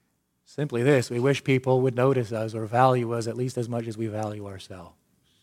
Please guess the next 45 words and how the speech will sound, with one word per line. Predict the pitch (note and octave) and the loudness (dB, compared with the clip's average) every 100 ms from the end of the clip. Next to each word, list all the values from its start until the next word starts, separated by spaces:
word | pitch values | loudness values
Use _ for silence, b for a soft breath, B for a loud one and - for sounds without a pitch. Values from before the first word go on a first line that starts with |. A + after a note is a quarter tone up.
| _ _ _ _ - | _ _ _ _ -10
The | |
list | G#2+ A#2 B2+ - | -2 0 0 -2
goes | - A2+ G#2+ | -2 -2 0
on | G#2+ A2+ A#2+ A#2+ C3 | 2 4 2 -2 -6
and | B2+ A2 | -10 -6
on | A2 A2 A2 | -4 -2 -4
and | A2+ A2 | -6 -4
on, | A#2 | -4
my | A#2+ G#2+ | -4 -6
friends. | - G#2 G2 - _ _ - | -6 -8 -10 -20 _ _ -10
You | A#2 | -6
take | - B2 B2 | 2 2 4
any | B2+ C3 | 2 2
of | B2 | -2
them, | G#2 G2+ _ | -2 -12 _
take | - C3+ - | -2 -2 0
any | C#3+ C#3+ | -2 2
of | D3+ C3+ | 2 2
them | C#3 | 0
right | C3 C#3 | 2 2
now, | C#3 C3 B2 | 2 0 0
if | C#3 C#3 - | -2 -4 -2
you | C#3+ | -4
dare, | A#2+ B2 A2+ G2 - | 0 0 0 -2 -6
take | - C3 - | 0 0 0
any | A#2+ A#2 | -6 -4
of | G2 | -6
them. | F#2 _ _ _ _ _ _ _ - | -12 _ _ _ _ _ _ _ -10
And | A#2 | -6
you | A2 | -4
connect | A2 B2 C3+ C3 | -2 2 2 2
the | C3 | 0
dots, | A#2+ B2 G#2 - - _ _ _ _ _ - | 4 4 4 -6 -20 _ _ _ _ _ -6
and | A#2 A2+ | -4 -2
you | A2+ | -2
will | A2 | -2
find | G#2+ - A#2+ C3+ C3+ | -2 0 2 2 0
yourself | A#2 - B2+ B2 A#2+ | -4 0 0 0 -2
invariably | A2+ G#2+ A#2+ B2 A#2 G#2+ G#2 | -8 -2 2 2 0 -4 -6
right | A2 C3+ C3+ | -2 -2 0
back | A#2+ A2+ | -2 -2
at | A2+ | -8
this | A#2 A#2 | -8 -8
starting | - A#2+ A#2 A#2 A2+ | -4 -2 -2 -2 -10
point, | - G2+ | -10 -12